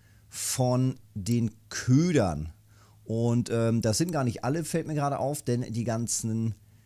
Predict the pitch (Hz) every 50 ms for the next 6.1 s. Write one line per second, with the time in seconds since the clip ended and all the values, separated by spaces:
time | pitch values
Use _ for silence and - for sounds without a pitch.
0 | - - - - - - - - - 127 127 120 117 104 92 - - 80 107 123
1 | 113 - - - 95 98 101 98 - 90 82 - - - - - - - 110 117
2 | 123 131 135 107 101 82 82 78 110 131 131 139 123 - - 143 143 135 127 127
3 | 123 120 113 113 120 113 110 117 131 147 147 147 156 139 135 135 131 - 127 123
4 | 120 117 113 110 - - 113 107 98 107 - - 98 120 127 135 131 - - -
5 | - - - - - - 110 110 110 110 113 113 113 - - 117 110 104 110 110
6 | 110